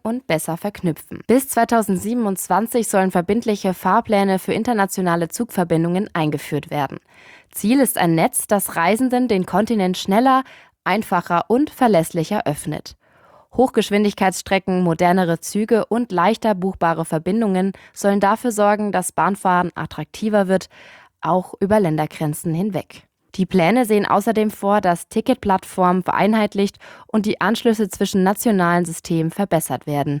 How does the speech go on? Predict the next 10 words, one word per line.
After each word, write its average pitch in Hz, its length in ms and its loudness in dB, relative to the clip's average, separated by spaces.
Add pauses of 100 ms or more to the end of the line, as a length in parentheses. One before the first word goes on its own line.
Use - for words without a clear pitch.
(140)
Das - 280 -2
könnte 196 260 2
nicht 196 260 2
nur 180 180 0
Urlaubsreisen 214 680 0
entspannter 247 480 0
machen, 262 400 -2
sondern 233 420 0
auch 170 360 0
Geschäftsreisen 208 920 -2